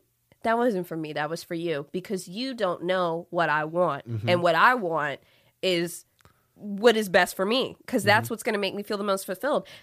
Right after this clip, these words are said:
Speaker 1: Because I don't, I don't, I don't get it. Like, we, your children do not wanna be destitute. I wanna, when I'm thirty, I wanna eat and I wanna pay my bills.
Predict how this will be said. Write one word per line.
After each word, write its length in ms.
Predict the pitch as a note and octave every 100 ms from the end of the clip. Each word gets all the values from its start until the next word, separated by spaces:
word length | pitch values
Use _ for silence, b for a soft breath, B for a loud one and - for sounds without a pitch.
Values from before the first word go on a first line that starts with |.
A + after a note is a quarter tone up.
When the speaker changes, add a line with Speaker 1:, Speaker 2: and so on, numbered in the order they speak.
| B
Speaker 1:
Because 400 | B3+ C#4 A#3 - b b
I 60 | B3+
don't, 100 | - -
I 60 |
don't, 220 | C#4 C4 -
I 60 | G#3+
don't 140 | A#3+ A3
get 160 | D4
it. 160 | B3 -
Like, 300 | G3 G3+ F#3+ b b
we, 500 | F#3+ C4+ C#4+ C#4+ - _ _ _ -
your 220 | G#3 A4+
children 560 | A#4+ G4 F#4 C#4+ G#3+ - -
do 140 | G3 A3
not 220 | A#3 A#3+
wanna 160 | A3+ A3+
be 120 | G3+
destitute. 720 | F3+ F3+ - F3+ - D#3+ - _ -
I 100 | B3
wanna, 260 | D#4+ D#4+ B3+
when 160 | G#3 A#3+
I'm 120 | B3 -
thirty, 320 | E4 E4 F4+ B B
I 80 | F4+
wanna 180 | G4+ D#4
eat 240 | A#3+ B3 G#3+
and 100 | G#3+
I 40 |
wanna 160 | A3 A#3+
pay 160 | A#3 G3
my 140 | F#3+
bills. 360 | F#3 D3+ A2+